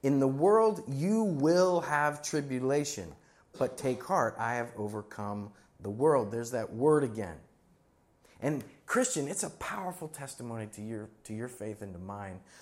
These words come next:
when, um, we walk side by side with a lost world, with lost neighbors and coworkers and friends and family members,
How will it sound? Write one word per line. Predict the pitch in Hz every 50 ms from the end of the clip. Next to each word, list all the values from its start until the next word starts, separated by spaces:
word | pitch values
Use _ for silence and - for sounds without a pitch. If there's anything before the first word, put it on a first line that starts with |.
| - - -
when, | - 107 123 127 123 120 120 117 113 110 110 113 - - - _ _ _ -
um, | - 107 104 104 98
we | 98 110 147 180
walk | 170 151 143 143 143 139 - -
side | - - - 160 135 139 147 143 131 123
by | 123 110 110
side | 110 - - - 120 107 110 104 98 92 82 85 90 - _ _ _ _ _ _ -
with | 110 120 117 113 113 117 - - - _ _ -
a | 110
lost | 110 104 110 113 120 127 131 - -
world, | 120 110 117 117 113 113 101 92 85 80 - -
with | - 107 107
lost | 117 120 127 131 135 135 -
neighbors | 113 117 120 123 127 123 131 127 123 117
and | 117 95 98 -
coworkers | - 131 123 123 123 120 120 120 117 - 120 113 113 113 113
and | 107 98 107
friends | - - - 120 120 120 123 123 110
and | 104 104 107
family | - 123 120 123 123 120 113
members, | 110 107 107 107 104 107 104 101 -